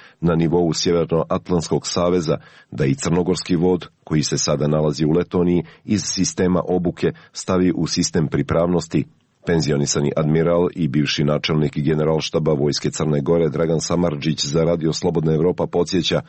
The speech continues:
da je i sam nato saopštio da neće slati vojnike u Ukrajinu.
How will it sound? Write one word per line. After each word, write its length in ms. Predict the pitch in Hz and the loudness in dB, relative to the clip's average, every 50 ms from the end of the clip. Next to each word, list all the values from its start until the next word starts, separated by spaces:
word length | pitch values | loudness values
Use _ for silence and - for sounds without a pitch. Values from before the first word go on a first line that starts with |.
| - - - - - - - - | -16 -20 -20 -20 -20 -20 -20 -10
da 120 | - 78 90 | -4 0 2
je 120 | 87 87 | 2 2
i 40 | 85 | 2
sam 240 | 78 - - 92 85 | 0 0 0 0 2
nato 280 | 82 82 82 80 - 73 | 2 2 0 0 -2 -4
saopštio 440 | - 82 78 78 - - 87 80 | 0 0 -2 -2 -2 -2 0 0
da 120 | 71 71 76 | 0 2 2
neće 280 | 80 85 85 - - | 2 2 0 0 -2
slati 300 | - - 78 78 80 - | -2 0 -2 -2 0 0
vojnike 440 | 71 69 71 71 73 76 - - 76 | -2 0 0 2 0 0 0 0 0
u 140 | 71 76 82 | 2 2 2
Ukrajinu. 460 | 80 80 - 80 78 76 73 71 65 | 2 0 0 0 0 2 0 -2 -2